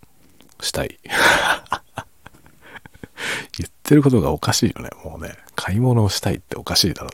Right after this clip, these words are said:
ていうさ。なんだろうね。なんかが欲しいから買い物をしてるのかさ、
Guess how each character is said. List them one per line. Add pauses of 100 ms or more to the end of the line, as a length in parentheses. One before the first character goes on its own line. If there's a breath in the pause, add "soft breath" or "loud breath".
(120)
て
い
う
さ。 (2250 loud breath)
な
ん
だ
ろ
う
ね。
な
ん
か
が
欲
し
い
か
ら
買
い
物
を
し
て
る
の
か
さ、